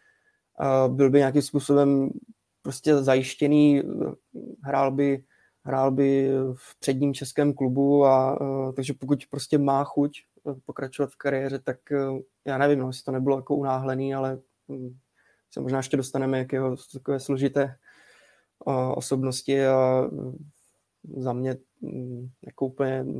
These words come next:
ne-, ne moc pochopitelný, eh, krok, nebo ten konec ve Spartě.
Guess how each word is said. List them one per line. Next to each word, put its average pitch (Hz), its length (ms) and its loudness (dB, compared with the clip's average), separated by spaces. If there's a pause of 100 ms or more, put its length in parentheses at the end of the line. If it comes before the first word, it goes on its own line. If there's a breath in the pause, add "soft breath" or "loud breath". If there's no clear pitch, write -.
(140)
ne-, 143 220 0
ne 156 140 6
moc 160 160 4
pochopitelný, 131 840 -2
eh, 127 380 -8 (640)
krok, - 360 -8 (300)
nebo 127 200 -8
ten 131 140 -6
konec 127 360 -8
ve - 80 -10
Spartě. - 360 -16